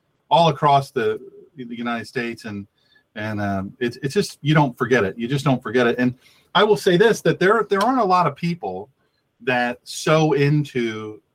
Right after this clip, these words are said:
the youth this way. Uh, and what I'm, what I'm meaning by that is there are a lot of people that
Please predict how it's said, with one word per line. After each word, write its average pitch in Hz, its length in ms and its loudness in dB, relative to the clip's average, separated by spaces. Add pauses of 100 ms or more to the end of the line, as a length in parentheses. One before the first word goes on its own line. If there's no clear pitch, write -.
(260)
the 113 120 -12
youth 135 400 -2 (140)
this 131 260 -2
way. 113 260 0 (1120)
Uh, 101 340 -4
and 143 100 -4
what 208 120 2
I'm, 202 160 -2
what 185 180 0
I'm 180 100 4
meaning 208 260 2
by 120 140 2
that 117 220 0
is 127 120 -4
there 156 140 0
are 139 60 4
a 131 40 0
lot 220 200 -2
of - 80 -8
people 156 220 -6
that 117 200 -4